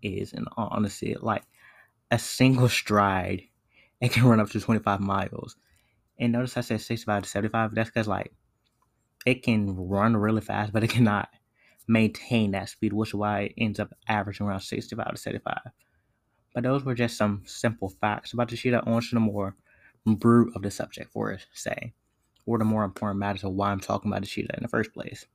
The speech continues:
And although I do love cheetahs, cheetahs are one of my most favorite animals in the whole entire world, which is why this topic is so sad. I actually,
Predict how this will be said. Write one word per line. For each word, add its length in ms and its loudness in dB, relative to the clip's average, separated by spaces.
And 80 2
although 220 2
I 100 2
do 200 0
love 200 -2
cheetahs, 260 -8
cheetahs 280 -4
are 60 -4
one 100 -4
of 120 -4
my 20 -14
most 300 -4
favorite 340 0
animals 300 -8
in 40 -6
the 40 -4
whole 80 -2
entire 160 -6
world, 200 -8
which 120 0
is 60 -4
why 140 4
this 160 -4
topic 280 -2
is 100 -4
so 160 -2
sad. 460 -6
I 80 0
actually, 760 -2